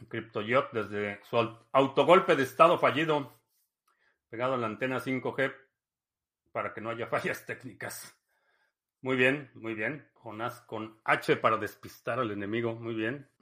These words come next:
¿Qué opino de las billeteras de papel? Eh, de las billeteras de papel. Puede, puede ser una solución. No lo utilizaría como una solución permanente. Eh, creo que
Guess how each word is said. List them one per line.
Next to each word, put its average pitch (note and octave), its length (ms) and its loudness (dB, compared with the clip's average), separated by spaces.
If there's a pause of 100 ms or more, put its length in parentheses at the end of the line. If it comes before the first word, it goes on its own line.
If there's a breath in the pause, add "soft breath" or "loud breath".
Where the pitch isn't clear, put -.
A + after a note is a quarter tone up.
(140)
¿Qué C3 80 -6
opino C3+ 320 -4
de A#2+ 100 -4
las G#2+ 200 -2
billeteras A#2 600 -2
de G#2+ 100 -4
papel? A#2 540 -2 (300)
Eh, C#3 580 4 (1080 loud breath)
de A#2 180 -18
las A2+ 120 -10
billeteras B2 400 -4
de A#2 80 -2
papel. A#2+ 480 -2 (720 soft breath)
Puede, G3 680 2
puede G3+ 280 4
ser F#3+ 200 2
una F#3+ 200 2
solución. C3+ 680 -4 (500)
No C3+ 300 0
lo F#3+ 100 4
utilizaría D3 480 -4
como C#3+ 180 -8
una D3+ 100 -6
solución C3 400 -8
permanente. A#2+ 720 -6 (640)
Eh, F#2+ 960 -14 (920)
creo C3+ 360 -2
que A#2+ 480 -4